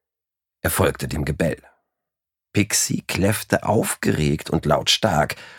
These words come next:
und ihr kleiner Schwanz wedelte eifrig hin und her. Sie stand an einem Felsen und beschnüffelte etwas, aber er konnte nicht erkennen, was es war. Er ging hin, um nachzusehen, und bemerkte einen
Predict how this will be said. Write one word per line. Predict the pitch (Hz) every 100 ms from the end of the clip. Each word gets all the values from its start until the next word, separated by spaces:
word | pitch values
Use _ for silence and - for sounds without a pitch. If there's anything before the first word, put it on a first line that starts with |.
| -
und | - 98
ihr | 80
kleiner | 82 95 85
Schwanz | - - 82 85 - -
wedelte | 104 85 76 78 -
eifrig | 101 85 - 69
hin | - 101 76
und | 67
her. | 73 76 55 - _ _ _ _ _ _ -
Sie | 95
stand | 147 175
an | - -
einem | 110 107
Felsen | - 90 110 - 139
und | - 127
beschnüffelte | - - 90 - 71 - -
etwas, | - - 82 - - _ _
aber | - 95
er | -
konnte | - 143 160 - -
nicht | 156 - - -
erkennen, | - _ - - 139 165 156
was | 156 -
es | - - 156
war. | 117 101 - - _ _ _ _ _ -
Er | 92
ging | 87 82
hin, | - 95 143
um | - 78
nachzusehen, | 71 92 - 131 127 156 175 - _ _ _
und | - 110
bemerkte | 101 107 92 - -
einen | 120 110